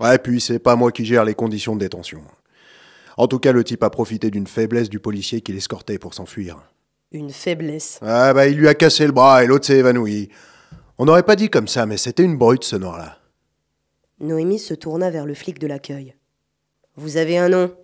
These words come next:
Speaker 2: L'autre fouilla dans ses fichiers.
Speaker 1: Toussaint Alcine, haïtien, cinquante ans, environ un mètre quatre-vingts.
Speaker 2: Noémie Blas frôla le sergent Garcia en sortant, et une fraction de seconde plus tard, il roulait à terre.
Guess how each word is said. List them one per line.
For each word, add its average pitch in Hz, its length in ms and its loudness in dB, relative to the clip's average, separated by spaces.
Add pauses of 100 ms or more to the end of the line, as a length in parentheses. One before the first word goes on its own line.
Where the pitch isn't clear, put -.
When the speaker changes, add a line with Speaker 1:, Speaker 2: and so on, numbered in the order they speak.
(840)
Speaker 2:
L'autre 165 520 -10
fouilla 170 360 -8
dans 170 120 -8
ses 139 160 -14
fichiers. - 420 -14 (800)
Speaker 1:
Toussaint 147 300 -4
Alcine, 156 560 -6 (260)
haïtien, 151 680 -8 (160)
cinquante 131 400 -10
ans, 139 240 -12 (180)
environ 123 460 -6
un 127 60 -4
mètre 147 240 -4
quatre-vingts. 110 380 -12 (640)
Speaker 2:
Noémie 175 340 -4
Blas 180 460 -6
frôla 180 480 -6
le 151 100 -8
sergent 170 420 -10
Garcia 170 480 -8
en 156 60 -8
sortant, 175 480 -10 (640)
et 165 80 -8
une 147 180 -8
fraction 202 460 -8
de 165 80 -6
seconde 170 340 -10
plus 160 160 -14
tard, 185 400 -10 (320)
il 156 140 -12
roulait 165 240 -8
à 151 100 -6
terre. 139 460 -18